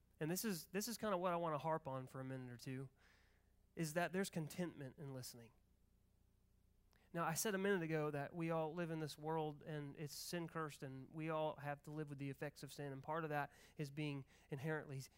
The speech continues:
sinful and, and selfish, and we wanna put ourselves first. And so when I tell you that there's contentment in listening, a lot of you, myself <laughs> included, first reaction is to go, "No, there's not."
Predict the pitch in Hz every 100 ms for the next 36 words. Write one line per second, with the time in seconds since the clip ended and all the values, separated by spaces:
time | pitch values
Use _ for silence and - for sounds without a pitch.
0 | - - - - 170 165 165 151 139 135
1 | 131 151 135 - 170 147 - - - 139
2 | 151 151 156 143 139 147 143 - 160 139
3 | - - - - 147 156 151 185 208 -
4 | - - 196 196 165 170 175 160 147 -
5 | 208 180 165 165 147 170 180 165 147 139
6 | 135 - - - 147 160 196 165 151 151
7 | 143 175 165 156 - 214 175 151 139 180
8 | 180 - 156 151 151 156 147 143 139 127
9 | 123 - - 151 190 135 127 143